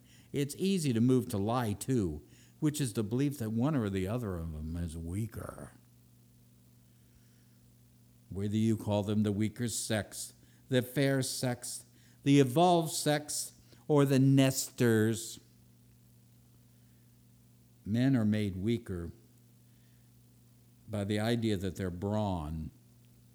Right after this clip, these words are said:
overcomes their brain. I, I think this kinda leads to the third obvious lie, maybe the greatest lie.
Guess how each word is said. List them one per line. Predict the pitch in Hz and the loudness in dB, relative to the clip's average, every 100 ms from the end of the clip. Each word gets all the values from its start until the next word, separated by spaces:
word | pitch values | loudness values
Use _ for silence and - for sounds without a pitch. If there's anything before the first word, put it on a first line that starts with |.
| _ - _ - - _ - _ 107 | _ -20 _ -20 -20 _ -20 _ -10
overcomes | 98 98 110 98 95 | -8 -8 -6 -6 -6
their | 92 | -8
brain. | 87 104 95 82 82 - - - - _ - _ _ _ _ _ _ _ - - - _ _ - - - - - - _ - _ _ - - | -6 -6 -6 -6 -10 -14 -20 -20 -20 _ -20 _ _ _ _ _ _ _ -20 -20 -20 _ _ -20 -20 -20 -20 -20 -20 _ -20 _ _ -16 -6
I, | 160 - - 247 180 160 - | -4 -4 -6 -6 -8 -10 -4
I | 220 294 | -2 0
think | 254 240 | 0 2
this | 190 262 - - - | 2 -2 -4 -14 -6
kinda | 120 185 | -2 0
leads | 139 151 214 180 | 2 2 2 -2
to | 185 202 | 0 0
the | 202 | 0
third | 196 - 185 233 170 95 78 - _ _ _ - | -4 -2 0 2 0 -4 -10 -18 _ _ _ -6
obvious | 139 196 156 127 107 - - - | -2 0 2 0 -2 -6 -12 -6
lie, | 101 87 76 87 | -4 -2 -4 -4
maybe | 127 190 | -2 0
the | 151 | 0
greatest | 104 107 107 165 - - | -2 -2 -2 -4 -6 -8
lie. | 78 69 69 | -10 -12 -16